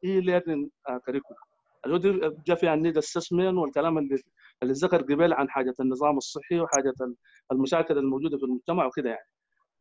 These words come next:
آه، وفي جزء اوبريشنال هو بيتكلم الان عن انه احنا عايزين، آه، نحول ال-، ال-، ال-، الكورسات اللي ممكن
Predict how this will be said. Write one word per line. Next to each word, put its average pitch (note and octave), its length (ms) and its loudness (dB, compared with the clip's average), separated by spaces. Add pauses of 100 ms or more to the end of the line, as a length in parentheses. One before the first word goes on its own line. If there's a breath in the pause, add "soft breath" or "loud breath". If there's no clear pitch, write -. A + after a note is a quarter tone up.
(140)
آه، D3 340 4
وفي D3 320 2
جزء B3 240 2
اوبريشنال G3+ 640 2
هو F#3 80 0
بيتكلم A3 380 2
الان G#3 260 2
عن F#3 140 2
انه G#3+ 140 0
احنا G3+ 140 -2
عايزين، G3+ 580 0
آه، E3+ 200 -2
نحول F#3 600 2
ال-، D3+ 240 -4
ال-، C3+ 300 -4
ال-، C3+ 220 -8
الكورسات C3+ 580 -6
اللي F3+ 120 -2
ممكن G#3 220 -4